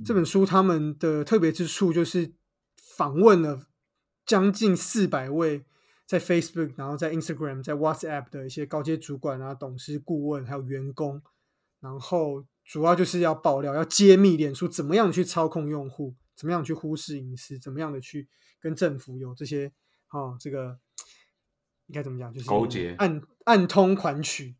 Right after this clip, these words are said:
Speaker 1: 这样子，对，眉来眼去，
Speaker 2: 嗯。
Speaker 1: 对，对，对。虽然说这些事情其实大家多多少少都算知道啦，只不过这本书就是很，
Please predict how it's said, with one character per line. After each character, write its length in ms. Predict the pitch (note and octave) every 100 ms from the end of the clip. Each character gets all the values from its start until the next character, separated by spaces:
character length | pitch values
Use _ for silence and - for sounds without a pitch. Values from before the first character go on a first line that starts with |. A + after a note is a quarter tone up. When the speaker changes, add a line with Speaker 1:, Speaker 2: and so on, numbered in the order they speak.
| _
Speaker 1:
这 80 | D#3+
样 180 | C#3
子， 140 | B2 B2
对， 360 | D3 C#3 C3+
眉 240 | C3+ D#3+ F3+
来 180 | F3 E3
眼 240 | D#3 G#2
去， 280 | G#2 D3+ C3
Speaker 2:
嗯。 60 | - _
Speaker 1:
对， 100 | D3
对， 180 | C3+ C3
对。 120 | C3+ B2+ -
虽 120 | - D4
然 100 | C#4+
说 0 |
这 100 | D4+
些 100 | D4+
事 160 | D#4+
情 160 | F#3+ F3
其 140 | F#3
实 60 | F3+
大 160 | A3+
家 520 | G3 F#3 F3+ F3+ F3+ F#3 - - - _ _
多 180 | A3+ A3
多 180 | G#3+ G#3+
少 240 | F#3+ C#3+
少 380 | D3 C#3+ C3+ C#3 _ _ _
都 520 | E3 E3 D#3+ E3 E3 _ _
算 720 | - - - - - G3+ D#3
知 300 | - E3 D#3+
道 320 | D#3+ D3+ C3+
啦， 240 | C#3 C3+ _ -
只 140 | D3
不 60 | C#3+
过 160 | F3+
这 80 | F#3
本 120 | D#3
书 160 | C3+ D#3
就 140 | D#3
是 320 | D3 D#3 D3 C3+ _ _ _ _ _ _ _ _ _
很， 800 | - D#3+ C#3+ C#3 B2+ B2 C3